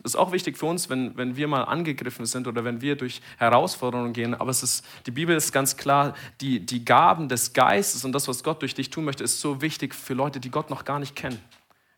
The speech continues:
Ja? Wenn du in, in Räume gehst diese Woche, auf Arbeit, in deine Schule, in deine Universität, in deiner Gruppe, mit der du gerade Bachelorarbeit <laughs> schreibst oder was auch immer, ähm, das sind Räume, in die ich vielleicht niemals, äh, eintreten werde, aber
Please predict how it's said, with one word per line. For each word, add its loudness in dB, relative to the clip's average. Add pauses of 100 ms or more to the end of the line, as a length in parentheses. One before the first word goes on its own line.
(100)
Ja? -4 (440)
Wenn 2
du 2
in, 4
in 0
Räume 4
gehst 0
diese -2
Woche, 2
auf -2
Arbeit, 4
in -4
deine -2
Schule, -2
in -2
deine 0
Universität, -2 (300)
in -4
deiner 2
Gruppe, -2
mit 0
der 2
du -2
gerade 0
Bachelorarbeit 6
<laughs> -
schreibst 0 (340)
oder 10
was 8
auch 0
immer, 4 (340)
ähm, 8
das 8
sind -4
Räume, 6
in 2
die -2
ich 0
vielleicht 2
niemals, 0
äh, 2
eintreten -2
werde, -2
aber -2